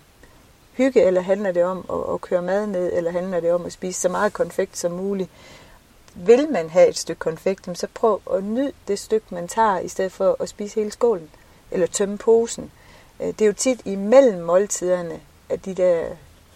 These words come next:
små kalorier, de kommer rendende. Og det der med, hvorfor det er vigtigt ikke at tage på i julen, vores krop kan simpelthen ikke holde, holde til det. Altså hvis man har en overvægt, og det bare bliver værre og værre, så tror jeg ikke, der er nogen af os herhjemme, der ikke, øh, kender en, eller måske selv har,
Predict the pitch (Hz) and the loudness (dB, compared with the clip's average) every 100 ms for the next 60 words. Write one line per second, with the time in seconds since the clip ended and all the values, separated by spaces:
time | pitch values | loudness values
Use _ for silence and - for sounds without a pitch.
0 | - - - 190 165 - 180 190 156 175 | -20 -20 -10 -4 -4 -2 2 2 2 -2
1 | 180 170 165 180 202 185 - - - - | -4 -2 -4 -4 -6 -8 -12 -20 -20 -20
2 | - - - - _ - - 190 240 233 | -20 -20 -20 -20 _ -4 6 10 12 12
3 | 226 220 - 208 202 196 190 233 - 185 | 12 6 8 8 6 2 4 2 2 2
4 | 190 180 185 - 220 180 180 196 165 160 | 4 4 2 6 6 6 4 2 0 -2
5 | 165 180 - 202 - 180 175 165 170 175 | 0 0 2 0 0 -8 -6 -8 -4 -2
6 | 175 180 180 185 - 160 160 170 170 170 | -2 0 0 0 -4 -6 -4 -4 -4 -6
7 | 185 180 240 214 202 214 185 190 170 160 | -6 0 2 4 6 6 4 2 0 -4
8 | 175 185 180 175 170 196 208 196 175 185 | 2 2 4 2 4 4 6 4 4 4
9 | 180 - - - - - - 190 - 208 | 2 -2 -20 -20 -20 -20 -8 -6 6 8
10 | 190 220 202 202 233 226 180 180 - 170 | 8 8 4 6 6 6 4 2 2 2
11 | 185 196 170 165 - - 185 170 - 214 | 2 0 0 0 -2 -8 -6 -6 2 2
12 | 220 202 226 226 160 151 151 151 156 - | 4 2 4 2 2 -2 -2 -4 -8 -8
13 | - 233 220 190 208 180 | 2 4 6 8 10 10